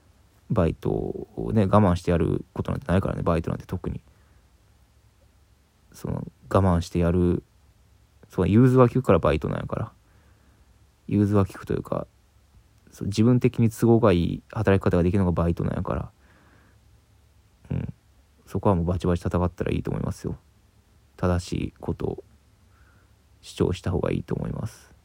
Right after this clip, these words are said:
はい。ということで、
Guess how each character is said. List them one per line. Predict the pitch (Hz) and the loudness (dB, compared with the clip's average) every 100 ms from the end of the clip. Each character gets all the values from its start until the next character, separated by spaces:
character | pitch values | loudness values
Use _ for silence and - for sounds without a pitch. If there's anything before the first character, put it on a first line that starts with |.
| _ | _
は | - - | -12 -10
い。 | - _ _ _ _ - - _ _ _ _ _ _ _ _ _ _ _ - | -10 _ _ _ _ -20 -20 _ _ _ _ _ _ _ _ _ _ _ -8
と | - | -4
い | - | -4
う | - | -6
こ | - - | -10 -6
と | - | -6
で、 | - | -6